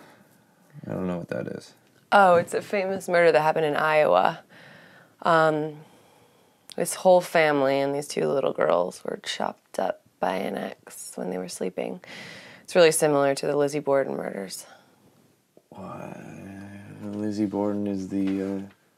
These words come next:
Speaker 2: You know?
Speaker 1: wh-, who's Lizzie Borden?
Speaker 2: Lizzie Borden took an axe, gave her mother forty whacks. When she saw what she had done, she gave her father forty-one.
Speaker 1: Oh, that is the creepiest thing I've ever heard. How do you know so much about that?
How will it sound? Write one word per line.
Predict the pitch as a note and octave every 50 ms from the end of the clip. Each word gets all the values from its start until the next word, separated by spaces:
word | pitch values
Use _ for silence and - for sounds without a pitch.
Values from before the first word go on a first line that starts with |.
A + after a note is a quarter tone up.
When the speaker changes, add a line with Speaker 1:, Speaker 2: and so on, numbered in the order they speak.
| _ _ _ _ _ _ _ -
Speaker 2:
You | G#3+
know? | G#3 F#3+ F#3+ G3+ G#3 F#3 - - -
Speaker 1:
wh-, | F2+ F#2+ F#2+ F#2+
who's | G2 G2+ G2 F#2+ F#2+
Lizzie | G2+ G2+ G2 G#2
Borden? | G2 G#2 A2 A2 A2+ A#2 A#2+ -
Speaker 2:
Lizzie | - G3 F#3+ F#3+ F#3+ G#3+ G#3
Borden | G#3 G3+ G3+ F#3+ F3+ F3 E3 D#3
took | - - F3+ F3+ -
an | F#3 F#3 F#3
axe, | F3 D#3+ D#3 D3+ D3 - - -
gave | - F3+ F3 F3 F3
her | F3+ F3+
mother | F#3 F#3 F3+ F3 E3 E3 D#3
forty | D3 - - F3 E3+ E3 D#3+ E3 E3
whacks. | E3 E3+ E3 D#3 D3 D3 - - - - F#3+
When | F3 E3
she | - - F3
saw | E3 - - F3 E3 E3 E3
what | E3 E3 E3
she | - - F3+ F3
had | E3+ E3+ E3+ E3 E3
done, | - F3 F3 F3+ F3+
she | - - F3
gave | E3 E3 D#3+ D#3
her | D3+ D#3
father | D3 - - - D#3 D#3 - - - D#3+ - _ -
forty-one. | - D#2+ D#2+ D#2+ D#2+ - D#2 - D#3 D#3 - - _ _ _ _ _ _ _ _ _ _ _ _ _ _ _ _ _ _ _ -
Speaker 1:
Oh, | F2+ E2+ A2 A#2+ A#2 A#2 A2+ G#2 G2 F2+ C#2 B1 A1+ A#1 A#1 G#1+ - G#1+ A1 C2 D2 -
that | - - G#2 A#2+ A#2+ A#2+ A#2 -
is | - - - - - -
the | - -
creepiest | - - - - - - - - - - -
thing | - - E2+ -
I've | - - C#2+
ever | - - -
heard. | - - - F2+ F2+ G2 A2+ A#2 A2+ - - _ _ _ _ _ _ _ _ _ _ _ _ _ _ - - - - _ _ _ _ _ -
How | G#2
do | G#2+ A2+
you | A2+
know | A2 A2+
so | G#2 G#2+ G#2
much | A2 G#2+ -
about | - G2 G#2 A2+ A2+ -
that? | - - - -